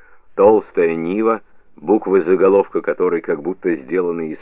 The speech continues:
смятой бумажной ленты, лежала у нас на столе в красном с истёртым золотом переплёте. Это прошлогодние комплекты.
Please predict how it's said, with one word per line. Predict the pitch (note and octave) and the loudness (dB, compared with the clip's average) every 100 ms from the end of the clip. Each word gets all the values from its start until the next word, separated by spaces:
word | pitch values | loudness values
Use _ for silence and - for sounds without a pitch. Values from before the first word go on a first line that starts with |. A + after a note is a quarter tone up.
| - | -14
смятой | D#2+ E2+ - D2+ | -10 -10 -8 -10
бумажной | C#2 D2 D2 - C#2 | -10 -8 -10 -10 -12
ленты, | C2+ F#2 A2+ - F#2+ - _ | -8 -6 -6 -8 -10 -10 _
лежала | G2 B2+ C3+ C3 | -2 -2 0 -2
у | D#2 | -4
нас | C#2 - D2+ | -8 -12 -14
на | |
столе | - C#2+ D2+ F#2+ - - - | -10 -8 -4 -4 -4 -16 -20
в | - | -20
красном | - E2+ G#2+ A#2+ - A2 G#2+ | -6 0 0 -2 -6 -10 -8
с | - | -12
истёртым | - - F#2+ D2+ D#2 B1 | -12 -4 -4 -4 -10 -8
золотом | D#2+ E2+ D#2 C#2+ | -6 -8 -10 -16
переплёте. | - D2+ D2 D2+ D2 D2+ D2 C2+ - - - - _ _ - | -14 -14 -12 -12 -8 -6 -8 -12 -14 -18 -20 -20 _ _ -12
Это | C3 A2+ - - - - | -6 -4 -6 -12 -20 -10
прошлогодние | F2+ - D2+ D2 C#2 A#1 G1+ G1+ | -10 -8 -8 -6 -6 -10 -20 -18
комплекты. | C2 B1 C2+ A#1 - - | -18 -16 -16 -16 -16 -20